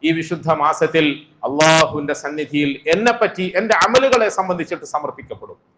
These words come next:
എന്റെ അമലുകളെ സംബന്ധിച്ച് സമർപ്പിക്കപ്പെടും. എന്റെ റബ്ബ് എനിക്ക്, എന്നെ സംബന്ധിച്ച് കണക്ക് ചോദ്യം നടത്തപ്പെടും, കണക്ക് നോക്കപ്പെടും. ഈ സന്ദർഭത്തിൽ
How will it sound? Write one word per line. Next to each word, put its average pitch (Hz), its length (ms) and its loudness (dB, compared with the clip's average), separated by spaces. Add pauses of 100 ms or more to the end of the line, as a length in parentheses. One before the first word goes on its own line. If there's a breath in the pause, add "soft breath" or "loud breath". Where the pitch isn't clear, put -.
(340)
എന്റെ 190 200 2
അമലുകളെ 247 520 4
സംബന്ധിച്ച് 214 460 -2
സമർപ്പിക്കപ്പെടും. 185 840 -2
എന്റെ 202 220 2
റബ്ബ് 196 480 4 (300 loud breath)
എനിക്ക്, 233 360 2
എന്നെ 240 380 4
സംബന്ധിച്ച് 226 440 0
കണക്ക് 233 480 0
ചോദ്യം 214 280 4
നടത്തപ്പെടും, 175 540 0
കണക്ക് 226 300 0
നോക്കപ്പെടും. 165 560 0 (120)
ഈ 196 60 0
സന്ദർഭത്തിൽ 170 840 0